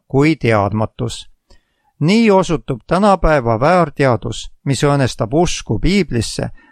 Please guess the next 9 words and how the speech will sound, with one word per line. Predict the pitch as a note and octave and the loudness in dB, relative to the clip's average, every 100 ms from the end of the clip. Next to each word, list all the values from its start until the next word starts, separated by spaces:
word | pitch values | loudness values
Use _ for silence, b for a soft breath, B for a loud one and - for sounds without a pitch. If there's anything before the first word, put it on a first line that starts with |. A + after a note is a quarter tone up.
| b | b
sama | - - F#3+ C4 A3+ F3+ | -10 0 2 4 2 2
edukaks | E3+ E3 C3+ C#3+ B2 - | -2 -2 -2 -2 -2 -6
tee | - D#3 F3 D3 | -2 0 2 2
valmistamisel | B2+ C#3 C#3 - B2+ A#2+ A2+ B2 A#2 A2 - _ _ - | 0 0 -4 -4 -4 -4 0 0 0 -2 -8 _ _ -2
paavstluse | D3 F3 D#3 - C#3 A#2 G#2+ | 0 0 -2 -4 -4 -2 0
vastuvõtmiseks | D3+ - - B2 E3+ - A#2 A2 - C#3 | -2 -4 -4 -4 -4 -6 -4 -4 -2 -2
selle | A2+ A2 | 0 0
meeldivates | C3+ C#3 G#2+ G#2+ A2 A#2+ A2+ | 2 0 0 -2 -2 -4 -2
vormides, | F3+ G#3+ F3+ A2+ A2+ - | 2 2 0 -4 -6 -10